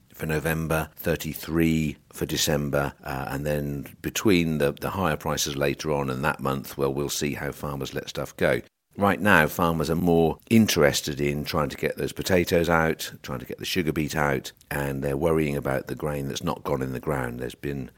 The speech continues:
a couple of windows this week for planting, but that's all they're thinking about, and, and there's some terrible pictures of, uh, clogged up drills and all sorts of things where people are trying to get next year's crop in the ground. Uh, the implications for next year's crop is also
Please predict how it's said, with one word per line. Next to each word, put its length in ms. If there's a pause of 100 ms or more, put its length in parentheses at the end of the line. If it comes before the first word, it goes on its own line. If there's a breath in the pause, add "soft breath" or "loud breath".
(120)
a 80
couple 260
of 100
windows 440
this 160
week 180
for 120
planting, 680 (480 loud breath)
but 340 (380)
that's 300
all 160
they're 100
thinking 460
about, 360
and, 200
and 280
there's 140
some 140
terrible 400
pictures 440
of, 300
uh, 120
clogged 380
up 200
drills 400
and 80
all 100
sorts 320
of 80
things 300
where 80
people 320
are 60
trying 720 (120)
to 80
get 160
next 240
year's 160
crop 260
in 100
the 60
ground. 460 (340)
Uh, 220
the 100
implications 640
for 120
next 260
year's 160
crop 360 (160)
is 300
also 720